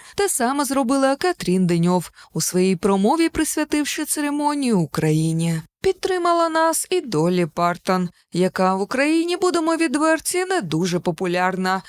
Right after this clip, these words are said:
Прямо зі сцени вона заявила, що хоче, щоб усі, хто був присутній на її концерті, відправили свою любов і дали надію братам і сестрам в Україні,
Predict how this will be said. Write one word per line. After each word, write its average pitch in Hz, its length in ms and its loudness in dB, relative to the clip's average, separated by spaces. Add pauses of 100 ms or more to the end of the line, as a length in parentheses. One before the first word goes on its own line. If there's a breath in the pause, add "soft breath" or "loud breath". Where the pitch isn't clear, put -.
(180 loud breath)
Прямо 381 360 0
зі 320 160 -4
сцени 294 440 -2
вона 180 300 0
заявила, 202 580 0
що 349 220 -4
хоче, 320 460 -2
щоб 160 300 -4
усі, 190 320 -2
хто 302 200 -2
був 294 200 -2
присутній 180 600 -2
на 214 120 2
її 262 160 0
концерті, 359 800 -2 (320 loud breath)
відправили 269 880 0
свою 214 360 2
любов 240 480 2
і 233 80 -2
дали 180 320 2
надію 294 500 0
братам 175 600 0
і - 20 -2
сестрам 311 680 -2
в 151 40 0
Україні, 170 800 0